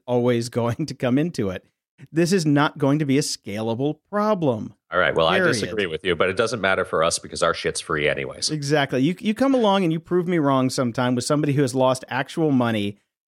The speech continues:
Speaker 1: from, from streaming something over a, uh, you know, a video on demand service like Google Hangouts or Periscope, that they can show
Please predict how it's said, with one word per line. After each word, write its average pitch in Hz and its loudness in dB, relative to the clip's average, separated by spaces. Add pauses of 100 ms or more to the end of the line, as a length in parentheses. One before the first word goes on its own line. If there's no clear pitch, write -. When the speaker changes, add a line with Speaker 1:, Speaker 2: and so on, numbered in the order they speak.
Speaker 1:
from, 131 2
from 120 -2
streaming 139 2
something 123 0 (120)
over 127 0
a, 117 0
uh, 110 -2 (180)
you 123 -4
know, 113 0
a 113 0
video 135 2
on 127 2
demand 110 0
service 107 -4 (380)
like 135 0
Google 131 2
Hangouts 120 0
or 123 2
Periscope, 107 -2
that 135 0
they 165 2
can 160 2
show 139 2